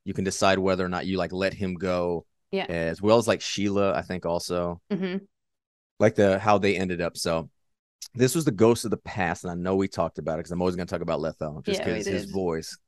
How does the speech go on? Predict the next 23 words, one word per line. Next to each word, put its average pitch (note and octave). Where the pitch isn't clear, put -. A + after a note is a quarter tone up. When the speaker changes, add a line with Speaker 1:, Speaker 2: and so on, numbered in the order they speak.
Speaker 1:
goddamn E2
fools. D#2
And G#3
just, C4
Speaker 2:
Yeah. D#3+
Speaker 1:
oh, -
God, F#2
it's G2+
so A#2
Western. G2
It's, -
I, F#2+
I -
think A2+
I've F2+
already F#2+
alluded F#2
this F#2
before. F2
It's -
how A2
I G2
hope A#2+